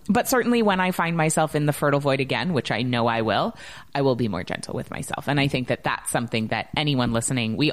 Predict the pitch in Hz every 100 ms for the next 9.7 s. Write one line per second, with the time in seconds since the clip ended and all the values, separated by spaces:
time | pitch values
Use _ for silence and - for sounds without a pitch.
0 | - 165 165 151 143 135 - 127 135 127
1 | 123 - 139 131 123 - 131 120 117 -
2 | - - 175 160 151 135 - 151 147 -
3 | 247 202 - - - 156 147 147 151 143
4 | 143 - 160 143 139 139 139 160 156 170
5 | 175 196 220 214 175 - - 254 226 226
6 | 190 - - 156 156 196 165 151 156 175
7 | 185 170 151 - 175 - - 58 - -
8 | - - - 190 190 - 220 208 - 302
9 | 403 - 208 220 240 320